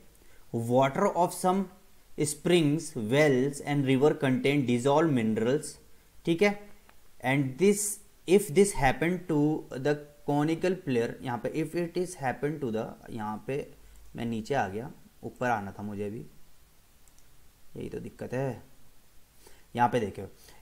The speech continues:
if it is happen to the hydrogen carbonate and sulfate or chloride of sodium magnesium water gets hard, ठीक है, hard water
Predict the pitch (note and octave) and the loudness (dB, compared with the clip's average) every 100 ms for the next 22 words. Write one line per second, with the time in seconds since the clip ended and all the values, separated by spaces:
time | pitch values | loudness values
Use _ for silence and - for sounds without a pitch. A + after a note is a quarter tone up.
0 | - - G3+ A3 A3+ A#3 E3 D#3 D3 F3+ | -8 4 6 6 4 2 4 4 4 0
1 | G3 - - D#3 D#3 D#3+ D#3+ C#3 C3+ C#3 | -2 -4 -4 -2 0 2 2 4 6 4
2 | C#3 - - - - - - - C3 C3 | 2 -6 -20 -20 -20 -20 -20 -4 0 2
3 | C#3+ D3+ E3 D#3+ E3+ F3+ F3 C3+ B2 B2+ | 2 2 2 2 -2 -2 -2 4 6 4
4 | C3 C#3 C#3+ D3+ D3 - - - - - | 2 -2 -2 -4 -6 -18 -20 -20 -20 -20
5 | - - B2+ C#3 C3+ - - - C3+ C3+ | -20 -4 0 0 0 -4 -4 0 2 2
6 | C3 C3+ A#2+ C3+ - - - - - - | 0 0 0 0 -4 -18 -20 -20 -20 -20
7 | - - C#3 D3+ D#3+ - - - - - | -14 -4 0 2 0 -6 -20 -20 -20 -20
8 | - - - - - D3 D3+ D3+ D#3 D#3+ | -20 -20 -20 -6 2 8 10 10 8 6
9 | E3 E3 - - C#3 C3+ D3+ D#3 C3 A#2+ | 4 2 -2 0 2 4 2 2 0 0
10 | B2 B2 C3 D3+ - - - A2+ A#2+ B2+ | 0 0 -2 -4 -10 -20 -8 2 4 4
11 | C3+ D3+ C#3+ B2+ B2+ - - G#2+ G#2+ F#2+ | 2 -2 2 0 -2 -10 -8 -2 -2 -2
12 | - - - D#3 D3+ A2+ - - - C#3+ | -6 -16 -10 -4 -2 -2 -4 -18 4 8
13 | F3 F3+ E3 - D#3+ | 8 8 4 2 -2